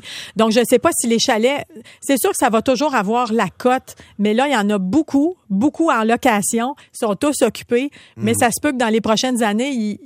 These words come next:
Speaker 1: il y ait quand même un petit peu plus de, de périodes vacantes, si on veut. Et un chalet, il faut faire de la gestion un peu plus serrée, euh, à la pièce, là, parce que ça prend quelqu'un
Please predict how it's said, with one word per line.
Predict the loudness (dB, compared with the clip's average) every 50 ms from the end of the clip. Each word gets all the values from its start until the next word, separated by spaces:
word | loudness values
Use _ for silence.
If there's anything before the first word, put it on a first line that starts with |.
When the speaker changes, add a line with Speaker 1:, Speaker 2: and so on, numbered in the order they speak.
| -12
Speaker 1:
il | -6 -2 0
y | 0
ait | 0
quand | 0 -2 -2 0 -2
même | -2 -2 -2
un | -2 -2
petit | -4 -4 -8 -6
peu | -4 -4 -2 -2 -4
plus | -6 -6 -4 -2 -2 -2 -2 -4
de, | -4 -4 -4 -2
de | -2 -4
périodes | -4 _ -2 -2 0 0 2 0 0 0 0 0
vacantes, | 0 0 0 2 0 0 0 0 -2 -4 -4
si | -2 -2 -2
on | -2 -2 -2
veut. | -2 -4 -4 -6 -10 -18 -18 -18 -12 -2
Et | 0 2
un | 2 2 0
chalet, | 2 2 2 2 2 2 0 0 -2 -4 -8 _ -20 -20 -20 -20 -20 _ _ _ -8
il | -8 -2
faut | 0 0 0
faire | 2 0 0 0 0
de | 0
la | 0 0
gestion | 2 0 0 -2 -2 -6 -6 -4 -2 -2 -2 -2 -2 -2
un | -4 -2
peu | -2 -4
plus | -4 -4 -2 -2 0 -2 -2 -4 -6
serrée, | -6 -4 0 2 2 2 2 0 0 0 0 0 -4 -6 _ _ -6 -4
euh, | -2 -2 -2 0
à | 0 0
la | 2 0 -2
pièce, | -2 -2 -2 -2 -2 -2 -4 -2
là, | -4 -2
parce | -2 -4 -6 -4
que | -4 -2
ça | -2 -2
prend | -2 -2 -2
quelqu'un | 0 0 -2 0 0 -2 -2